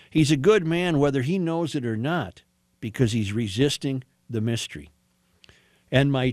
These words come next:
take on what's happening in Madison might be the clearest example yet of what truly is the mystery.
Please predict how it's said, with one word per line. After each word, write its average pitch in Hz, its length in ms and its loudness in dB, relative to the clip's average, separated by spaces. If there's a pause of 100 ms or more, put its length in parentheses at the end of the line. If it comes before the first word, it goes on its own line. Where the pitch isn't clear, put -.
take 202 580 0
on 131 280 -4
what's 127 260 -4
happening 147 560 0 (260)
in 113 200 -6
Madison 123 720 -4 (540)
might 147 260 2
be 165 140 2
the 131 120 0
clearest 196 600 2
example 135 680 -6
yet 117 560 -2 (920)
of 127 140 4
what 143 220 4
truly 151 460 2
is 147 340 0
the 113 100 -4
mystery. - 580 -12